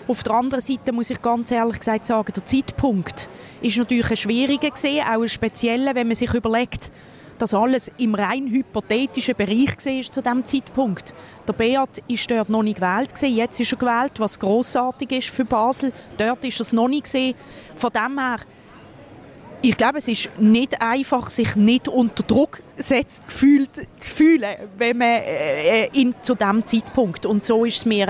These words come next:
auch gegangen, ein Stück weit, genau. Also irgendwann hat es sich dann auch darum gedreht, wie kann ich noch selber für mich entscheiden.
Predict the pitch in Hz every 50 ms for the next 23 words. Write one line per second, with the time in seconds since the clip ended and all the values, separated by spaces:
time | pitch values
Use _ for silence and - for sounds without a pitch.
0 | 190 - 165 175 202 202 - 180 175 180 185 196 196 196 196 - - 202 208 196
1 | - - 175 165 - - - 208 175 170 165 165 170 160 - - - - - -
2 | - - - 226 220 269 214 262 269 277 - 277 233 240 330 294 262 247 233 -
3 | - 247 - - 226 226 226 214 220 233 - 208 220 214 220 - 202 190 190 190
4 | 196 220 233 - - - - - - - - - - 214 226 240 240 - 233 214
5 | 226 226 233 - - 202 202 - 214 185 202 214 208 214 196 - 214 190 208 208
6 | 214 220 202 190 190 - - 160 156 180 202 214 - 196 185